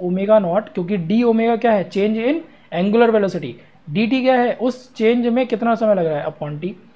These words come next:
तो मैं यहाँ पे लिख सकता हूँ कि omega की value कितनी है, इकतीस सौ बीस, Omega naught कितना इनिशियली कितना था, twelve hundred, upon में time कितना लगा,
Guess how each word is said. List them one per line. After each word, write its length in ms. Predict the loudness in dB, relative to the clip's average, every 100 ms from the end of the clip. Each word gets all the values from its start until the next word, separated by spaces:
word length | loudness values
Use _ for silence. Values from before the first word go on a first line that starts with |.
| _ _ _ -6
तो 60 | 0
मैं 120 | 4
यहाँ 140 | 4
पे 80 | 2
लिख 160 | -2 -2
सकता 260 | -6 -6
हूँ 320 | -6 -4 -4 -6 -10 -20 _
कि 360 | -2 0 0 -2 -6
omega 280 | -2 2 2
की 120 | 2
value 220 | 0 0 -2
कितनी 240 | -2 -2
है, 100 | -4
इकतीस 400 | -4 -8 -8 -8
सौ 80 | -6
बीस, 360 | -4 -4 -6 -16 -20 _ _ _ _ _ _ _ _ _ _ -20 _ _ -2
Omega 280 | 0 4
naught 180 | 4 4
कितना 240 | 2 0 0
इनिशियली 480 | 0 -2 -2 -2 -4 -10
कितना 240 | -6 -4
था, 140 | 0 -2 -2 -20 _
twelve 240 | -6 -4
hundred, 320 | -4 -4 -6 -8 -20 -20 -18
upon 220 | -4 0 0
में 160 | 0
time 220 | -2 -2
कितना 240 | -2 -2 0
लगा, 240 | 0 -2